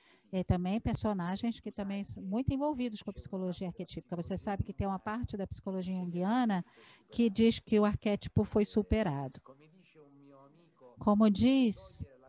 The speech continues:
meu amigo, isso é, você tira o arquétipo de Jung e você castra um gato ou um cachorro. Isto é, é a parte vital.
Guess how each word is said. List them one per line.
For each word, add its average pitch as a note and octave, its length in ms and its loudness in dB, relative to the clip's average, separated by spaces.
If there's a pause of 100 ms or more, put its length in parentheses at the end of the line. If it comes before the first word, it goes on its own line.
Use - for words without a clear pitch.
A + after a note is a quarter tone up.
(320)
meu G3+ 280 6
amigo, F#3+ 680 2
isso F3+ 180 -4
é, F3+ 140 4
você G3 260 4
tira B3 320 4
o - 20 8
arquétipo G#3 540 0
de G#3 280 6
Jung A#3+ 240 4
e B3 40 2
você B3 240 0
castra A#3+ 420 2
um C4+ 160 6
gato G#3 280 0
ou A3+ 80 2
um A3+ 40 0
cachorro. F3 580 2 (1400)
Isto G3+ 240 0
é, F3 220 4
é A3 80 4
a B3+ 60 4
parte C#4 340 4
vital. D4 640 2